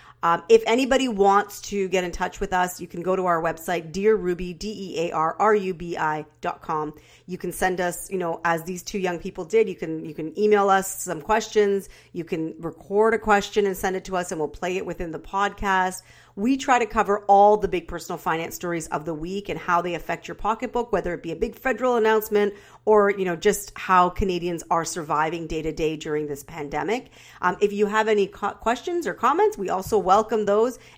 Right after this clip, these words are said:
and we'll address that on next week's episode. Next week's episode is going to be great because we'll have, um,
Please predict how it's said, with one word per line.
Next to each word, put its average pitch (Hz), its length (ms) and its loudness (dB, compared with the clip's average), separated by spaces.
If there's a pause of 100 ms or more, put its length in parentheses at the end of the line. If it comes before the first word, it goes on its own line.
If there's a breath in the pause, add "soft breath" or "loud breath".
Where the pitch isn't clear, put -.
and 190 120 2
we'll 190 140 2
address 185 420 0
that 165 260 0
on 160 200 0
next 165 200 -6
week's 165 160 -8
episode. 175 460 -6
Next 208 220 0
week's 254 160 -6
episode 233 260 0
is 214 100 0
going 208 120 4
to 202 80 2
be 190 60 -2
great 196 380 -2
because 196 320 -4
we'll 196 220 0
have, 190 420 0 (380 loud breath)
um, 170 600 -2